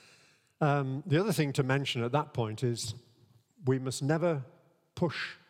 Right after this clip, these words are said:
people down. When they come to be prayed for, we lay hands on them. Some of us have been pushed,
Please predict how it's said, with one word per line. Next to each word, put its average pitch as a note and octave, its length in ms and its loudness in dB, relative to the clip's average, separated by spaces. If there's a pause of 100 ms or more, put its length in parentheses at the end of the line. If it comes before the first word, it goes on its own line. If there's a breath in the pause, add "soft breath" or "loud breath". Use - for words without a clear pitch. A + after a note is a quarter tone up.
(120)
people C#3+ 340 0
down. F#2+ 440 -4 (880)
When A#2+ 140 0
they A#2 100 -2
come F3 280 -2
to D#3 100 -4
be D3+ 120 0
prayed A2+ 340 -2
for, G#2 380 -6 (500 soft breath)
we G#2 140 -2
lay C3+ 260 2
hands A2 320 -4
on G2+ 160 -4
them. A2+ 160 -6 (500 soft breath)
Some G3+ 260 2
of G3 100 2
us F#3 180 0
have D3+ 140 -2
been E3 220 2
pushed, - 480 -4